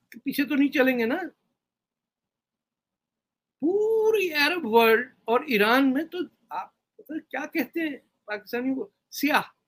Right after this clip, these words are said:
यानी जिसको कालिया ब-, बोलते हैं। पूरी country को सियाह का नाम दिया हुआ है ईरानियों ने। और हाँ, हम school में पढ़ते थे, हमारे ईरानी भाई, ये किताब थी, वो घास नहीं डालता।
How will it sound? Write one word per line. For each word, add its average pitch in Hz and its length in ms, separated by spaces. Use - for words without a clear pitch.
यानी 240 140
जिसको 226 420
कालिया 254 600
ब-, 165 220
बोलते 139 320
हैं। 104 100
पूरी 311 340
country 233 540
को 285 160
सियाह 247 400
का 240 200
नाम 208 340
दिया 202 200
हुआ 135 260
है - 140
ईरानियों 175 440
ने। 131 120
और 202 120
हाँ, 208 160
हम 240 220
school 226 320
में 240 160
पढ़ते 226 300
थे, 254 60
हमारे 208 480
ईरानी 170 380
भाई, 131 320
ये 247 120
किताब 202 480
थी, - 160
वो 294 100
घास 220 460
नहीं 262 180
डालता। 220 500